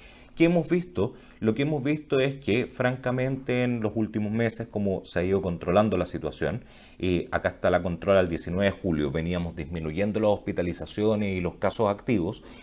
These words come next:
y lo que ha pasado es eso, eso mismo, se ha mantenido la tendencia,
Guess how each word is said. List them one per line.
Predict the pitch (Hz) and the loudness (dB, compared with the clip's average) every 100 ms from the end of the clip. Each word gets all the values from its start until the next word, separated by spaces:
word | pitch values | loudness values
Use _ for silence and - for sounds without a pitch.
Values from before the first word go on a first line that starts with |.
| - | -4
y | 117 | 0
lo | 120 | 2
que | 117 120 | 4 4
ha | |
pasado | 123 139 147 156 147 | 4 2 4 4 4
es | 135 | 0
eso, | 135 120 - | -2 -2 -2
eso | 110 107 | -2 0
mismo, | 104 - 58 | 0 -2 -8
se | 65 98 | -2 0
ha | |
mantenido | 98 95 90 95 104 | 0 -2 -4 -2 0
la | 107 | 0
tendencia, | 113 120 113 104 - 113 | 0 0 0 -2 -4 -6